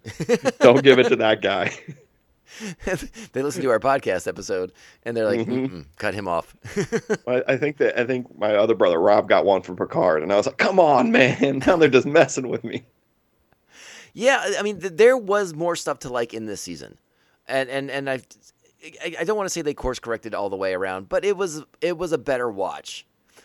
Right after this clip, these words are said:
Speaker 1: There were still some episodes that dragged ass, and sometimes you're just like, "I don't, why is,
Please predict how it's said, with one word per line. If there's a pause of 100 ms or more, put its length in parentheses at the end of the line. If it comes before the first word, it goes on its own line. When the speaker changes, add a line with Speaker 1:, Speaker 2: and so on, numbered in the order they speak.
Speaker 1:
There
were
still
some
episodes
that
dragged
ass,
and
sometimes
you're
just
like,
"I
don't, (160)
why
is,